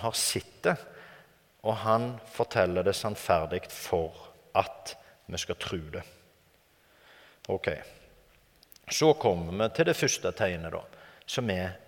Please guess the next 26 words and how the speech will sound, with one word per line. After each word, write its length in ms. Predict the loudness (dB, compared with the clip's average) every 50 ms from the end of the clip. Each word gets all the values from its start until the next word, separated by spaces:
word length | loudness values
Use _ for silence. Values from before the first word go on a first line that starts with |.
| -20 -20 -16
vinunderet, 1400 | -14 -10 -6 -4 -2 -2 0 -2 -2 -2 -4 -8 -10 -12 -18 -14 -10 -8 -6 -6 -6 -6 -4 -2 0 0 0 0 0
som 160 | -2 -2 -2
står 380 | -2 -2 0 2 2 2 2 2
i 80 | 2 2
Johannes 420 | 2 0 0 -2 -2 -2 -4 -4 -6 -6
to 160 | -4 -2 -2
en 240 | -2 -2 -4 -6 -8 -12 -14 -20 -20 -20 -10 -6 -4
til 80 | -2
elleve 320 | -2 -2 -2 -2 -4 -4 -4
eller 160 | -6 -4 -4
tolv. 380 | -4 -2 -4 -6 -10 -12 -16 -20 -20 -20 _ _ -20 -20 -20 -20 -20 -20 -20 -20 -10 -6
Og 80 | 2 4
det 140 | 4 4 6
begynner 480 | 4 2 2 2 4 6 8 8 8 6 2 -8 -14 -16 -16 -12 -8 -4
med 320 | 0 2 4 4 4 2 -2 -8 -16 -20 -20 -20 -16 -10
seks 380 | -4 0 2 2 2 0 0 4
vannkar 540 | 4 4 4 4 0 -2 2 2 2 2 2 -4 -6 -4
av 140 | -2 -2 -2 -4
stein. 380 | -6 -2 -2 -2 -2 -2 -4 -8 -10 -14 -20 -20 -20 -20 -20 -20 -20 _ _ _ _ _ -20 -20 -20 -20 -20 -20 _ _ _ _ _ _ _ _
Seks 320 | -2 2 4 4 4 4 2
hundre 460 | 0 0 4 6 8 8 8 8 6 4 -2
liter, 540 | -4 -4 -2 -2 -4 -6 0 4 4 4 6
var 140 | 6 6 6
det 60 | 8 8
det? 120 | 8 6 6 6
Det, 60 | 4